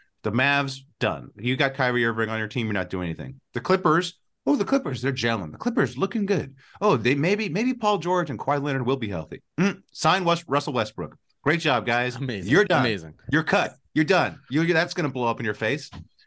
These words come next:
Speaker 1: The Timberwolves, who, you know, my Timberwolves have had a terrible year.
Speaker 2: Hmm.
Speaker 1: Um,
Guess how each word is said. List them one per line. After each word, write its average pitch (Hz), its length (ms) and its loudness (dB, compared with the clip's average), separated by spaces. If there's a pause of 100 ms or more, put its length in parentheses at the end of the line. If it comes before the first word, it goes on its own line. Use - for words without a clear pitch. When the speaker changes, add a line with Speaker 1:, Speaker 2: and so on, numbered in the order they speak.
(320)
Speaker 1:
The 101 80 -2
Timberwolves, 147 680 -2 (460)
who, 85 340 -2 (320)
you 92 80 -6
know, 73 200 -6
my 95 240 0
Timberwolves 87 640 -8 (180)
have 92 80 -12
had 95 120 -2
a 160 40 -8
terrible 85 560 -6
year. 101 360 -6 (600)
Speaker 2:
Hmm. 131 60 2
Speaker 1:
Um, 120 420 0